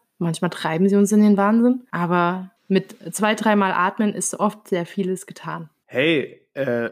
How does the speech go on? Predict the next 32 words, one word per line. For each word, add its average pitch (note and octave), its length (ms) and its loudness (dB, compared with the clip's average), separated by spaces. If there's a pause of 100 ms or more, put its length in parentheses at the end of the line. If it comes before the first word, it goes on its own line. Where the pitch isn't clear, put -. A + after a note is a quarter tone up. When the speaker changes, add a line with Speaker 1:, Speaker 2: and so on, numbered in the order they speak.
(120)
Speaker 2:
Väter, B2+ 760 -2 (200)
Mütter, C#3 720 -4 (160)
nehmt D#3+ 240 0
euch F3+ 120 4
Speaker 1:
Ach E3 40 2
Speaker 2:
jetzt F3+ 140 2
Speaker 1:
so. G3 80 6
Speaker 2:
einfach, E3 420 0
nehmt D#3+ 240 -6
euch D#3+ 180 -2
einfach D3 300 -6
die, B2 960 -6
die - 80 -12
Zeit D#3+ 420 -4
mit C3 140 -4
eurem A#2 380 -2
Kind E3 400 -6
und B2+ 580 -10 (320)
gebt - 240 -6
nicht E3+ 180 0
gleich D#3 280 0
die C#3+ 140 2
Hoffnung E3 420 0
auf, A2+ 380 0
wenn A#2+ 100 -2
das A#2 220 -8
Kind D#3+ 320 -4
nicht C#3+ 280 -6
sofort D#3+ 880 -2 (500)
euren, B2+ 640 0
euren B2 280 0
Erwartungen, A#2 1040 -4